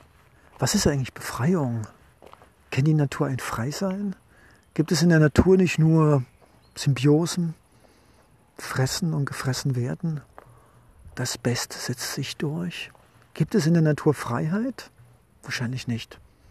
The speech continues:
Alles ist mit allen verknüpft. Es herrscht eine darwinistischste Respektbarkeit. Ja, Pilze, Bäume, Wale, Krill, alles ist mit allen verbunden. Es gibt nichts,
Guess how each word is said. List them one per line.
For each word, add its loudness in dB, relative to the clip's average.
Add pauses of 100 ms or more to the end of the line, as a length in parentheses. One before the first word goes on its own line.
(360)
Alles 2
ist -6
mit -2
allen 0
verknüpft. -4 (560)
Es -4
herrscht -2
eine 4
darwinistischste 4 (480)
Respektbarkeit. -2 (220)
Ja, -4 (500)
Pilze, -2
Bäume, 0 (600)
Wale, 0 (640)
Krill, 4 (400)
alles 2
ist -8
mit 0
allen 0
verbunden. -4
Es -8
gibt -6
nichts, -6